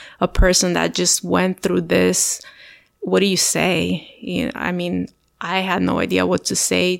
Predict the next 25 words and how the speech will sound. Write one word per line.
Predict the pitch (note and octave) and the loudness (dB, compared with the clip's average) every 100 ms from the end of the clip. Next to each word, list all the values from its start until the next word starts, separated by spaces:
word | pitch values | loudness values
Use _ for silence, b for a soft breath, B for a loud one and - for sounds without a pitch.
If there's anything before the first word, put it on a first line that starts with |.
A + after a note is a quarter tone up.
| - | -4
to | - F3+ | -2 -2
him, | F3 F3 F3+ F#3+ B B B | -2 -2 -4 -6 B B B
and | F#3 | 4
he | G3+ | 6
was | G3+ F#3+ | 8 6
still | - G3 F3+ | 4 2 2
in | F3 | 2
shock. | - F3 F3 E3+ F3 - - | 2 2 4 2 0 -10 -8
Um, | F3 E3+ E3+ | -6 -4 -2
I | F3+ | -2
remember | F3 F3 E3+ F3 | 0 -2 0 0
he | E3 E3+ F3 | 0 -4 -4
ha-, | D3+ G3 | -8 -10
received | - F#3 - F3 F3+ | -4 -2 -2 -2 -2
a | E3+ - _ - | -2 -6 _ -6
text | - F3 - | -4 -4 -4
or | E3 | -6
a | |
phone | - F3 F3 | -4 -4 -2
call | F3+ | -2
from | E3+ F3 F3 | -4 -4 -8
a | |
family | D#3+ F3 E3+ F3 | -4 -4 -2 -2
member, | F3 E3+ E3+ | -4 -2 -2
and | E3+ E3+ | -2 -4